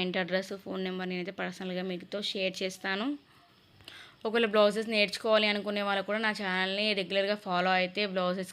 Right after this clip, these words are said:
కటింగ్ కానీ ప్రతి ఒక్కటి మీతో షేర్ చేస్తాను. Already మన దాంట్లో ప్రిన్స్ కట్ బ్లౌజ్ కటింగ్ ఎలా చేయాలి, అలాగే నార్మల్గా ఫోటక్స్ బ్లౌజ్ కటింగ్ ఎలా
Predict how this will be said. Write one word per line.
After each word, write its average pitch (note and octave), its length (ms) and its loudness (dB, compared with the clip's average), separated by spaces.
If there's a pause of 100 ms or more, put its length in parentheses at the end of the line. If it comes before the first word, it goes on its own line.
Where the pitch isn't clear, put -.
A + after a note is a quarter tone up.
కటింగ్ F#3+ 400 -2
కానీ F#3 240 0
ప్రతి F#3 260 -2
ఒక్కటి G3 280 2 (600)
మీతో A3 200 4 (440)
షేర్ G3+ 260 8
చేస్తాను. G#3+ 340 2 (100)
Already G3 320 4
మన G3+ 120 2
దాంట్లో F#3 260 2
ప్రిన్స్ F#3 260 -2
కట్ F#3+ 200 -2
బ్లౌజ్ F#3+ 300 2 (180)
కటింగ్ F#3 380 0
ఎలా F3+ 100 4 (120)
చేయాలి, F3+ 440 0 (520)
అలాగే G3 300 6
నార్మల్గా G3 420 2 (100)
ఫోటక్స్ G3 420 0
బ్లౌజ్ F#3+ 320 4
కటింగ్ F#3+ 300 -2
ఎలా F#3 120 4